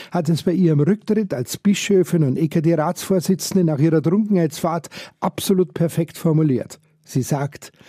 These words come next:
„Wer keine Autorität mehr hat, darf auch keine Macht haben.“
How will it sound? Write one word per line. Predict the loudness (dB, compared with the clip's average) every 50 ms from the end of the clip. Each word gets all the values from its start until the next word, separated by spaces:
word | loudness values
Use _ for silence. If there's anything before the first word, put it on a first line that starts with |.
| -20 -20 _
„Wer | -4 -4 0
keine | 0 0 0 0 0
Autorität | 0 -2 0 2 0 0 0 0 0 0 0 2 2
mehr | 2 2 2
hat, | 0 -2 -6 -10 _ _ -20 _ _ _ _
darf | _ -8 -6 -4 -4
auch | -4 -6 -4
keine | -4 -2 -2 0
Macht | 0 -2 -2 -4 -12 -16 -14 -14
haben.“ | -14 -14 -14 -16 -20 -20